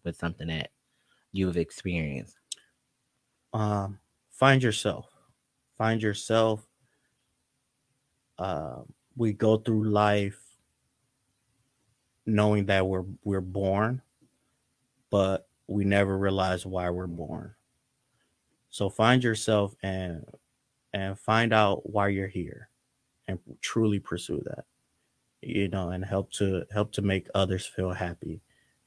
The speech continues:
Speaker 2: help to change others. And
Speaker 1: Oh.
Speaker 2: that's, that's what I would, that's what I would tell you,
Speaker 1: Thank you.
Speaker 2: younger person.
Speaker 1: So I got a, two pills. I got a pink pill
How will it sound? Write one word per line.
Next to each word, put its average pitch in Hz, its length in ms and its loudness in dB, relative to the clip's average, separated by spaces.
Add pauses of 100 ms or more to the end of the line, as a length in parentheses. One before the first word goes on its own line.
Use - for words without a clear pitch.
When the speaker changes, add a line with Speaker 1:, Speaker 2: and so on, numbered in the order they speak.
(140)
Speaker 2:
help 92 180 -2
to - 100 -10
change 92 580 0
others. - 560 -6 (800)
And 104 100 0
Speaker 1:
Oh. 104 80 4
Speaker 2:
that's, 110 120 -2
that's 135 240 0
what 113 80 4
I 95 60 4
would, - 180 -4
that's 107 220 0
what - 100 -6
I - 60 -6
would - 100 -10
tell - 200 -6
you, - 60 -8
Speaker 1:
Thank 131 340 4
you. - 60 -4
Speaker 2:
younger - 200 -4
person. - 360 -10 (320)
Speaker 1:
So 107 140 10
I 107 140 12
got 92 200 8
a, 92 100 8 (760)
two 151 200 10
pills. 78 540 0
I - 100 -4
got 82 120 4
a 78 100 4
pink 135 360 4
pill 123 460 6